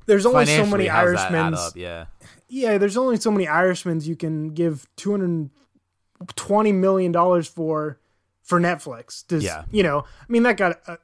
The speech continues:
Speaker 1: technically that got a theatrical release, but not much of one. It was pretty much a Netflix movie.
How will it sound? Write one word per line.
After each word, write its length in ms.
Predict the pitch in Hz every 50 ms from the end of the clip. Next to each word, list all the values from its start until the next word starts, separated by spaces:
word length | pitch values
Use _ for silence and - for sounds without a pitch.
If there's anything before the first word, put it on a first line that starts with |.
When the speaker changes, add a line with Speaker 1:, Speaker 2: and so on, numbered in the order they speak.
| _ _ _ _ _ _ _
Speaker 1:
technically 460 | - - 147 - 160 143 127 143 139
that 140 | 139 139 139
got 140 | 143 143 135
a 40 | 131
theatrical 520 | - - 165 147 143 143 - - - 147
release, 280 | 139 135 139 143 139 -
but 160 | - 160 160
not 160 | 185 208 247
much 240 | 233 202 214 208 - -
of 80 | 135
one. 180 | 120 110 113 131
It 60 | 156
was 100 | 170 165
pretty 220 | - - - 247 247
much 180 | 214 202 190
a 40 | 175
Netflix 420 | 165 165 156 - - 131 117 - -
movie. 340 | 120 113 113 - - -